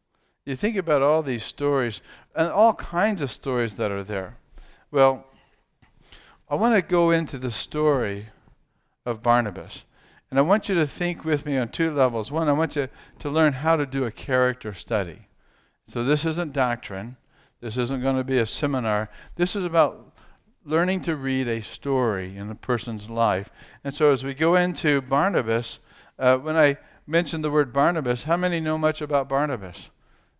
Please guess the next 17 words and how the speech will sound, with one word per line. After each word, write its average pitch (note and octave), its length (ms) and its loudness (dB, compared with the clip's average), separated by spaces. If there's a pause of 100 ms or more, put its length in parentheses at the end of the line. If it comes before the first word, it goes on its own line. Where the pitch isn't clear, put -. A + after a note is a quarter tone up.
(160)
Uh, B2 300 0 (760)
yeah, D#3+ 240 0
not E3+ 220 0
a E3 40 -2
lot E3 220 4
of D#3 100 -4
people. C#3+ 500 -2 (840)
And D#3 160 0
so E3 300 4 (340)
Barnabas D#3 640 0
is C3+ 140 -6
one D3+ 140 2
of D3 60 0
these B2+ 180 -4
fascinating F3+ 1080 -2
people G3+ 400 -4
because D3 540 0